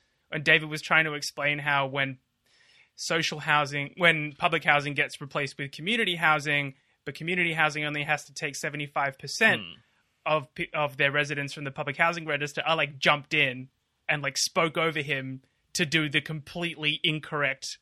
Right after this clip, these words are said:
Speaker 1: calculation <laughs> when he was trying to say that, like, where there was, you know, over four hundred homes before, there were going to be less than four hundred, uh, after this redevelopment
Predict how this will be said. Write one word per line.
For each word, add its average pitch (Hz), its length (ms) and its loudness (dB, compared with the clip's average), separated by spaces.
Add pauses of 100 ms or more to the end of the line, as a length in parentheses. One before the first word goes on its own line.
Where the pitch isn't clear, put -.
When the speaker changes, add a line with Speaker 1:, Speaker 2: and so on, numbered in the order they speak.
(120)
Speaker 1:
calculation 151 760 0 (220)
<laughs> - 220 -20
when - 120 -6
he 202 80 0
was 185 140 -4
trying 170 340 6
to 160 300 4 (380)
say 151 380 10
that, 143 200 0
like, 135 320 2 (640)
where 190 160 10
there 185 120 8
was, 175 460 4
you 185 80 -2
know, 139 240 2 (100)
over 180 200 0
four 170 260 -4
hundred 156 340 -2
homes 143 340 -2
before, 135 600 -4
there 139 100 -4
were 135 80 -4
going 131 200 -4
to 131 80 -8
be 135 240 -6 (180)
less 185 280 2
than 147 140 -8
four 139 280 -2
hundred, 127 400 -10 (640)
uh, 139 220 0
after 147 260 -4
this 135 200 -10
redevelopment 127 600 -6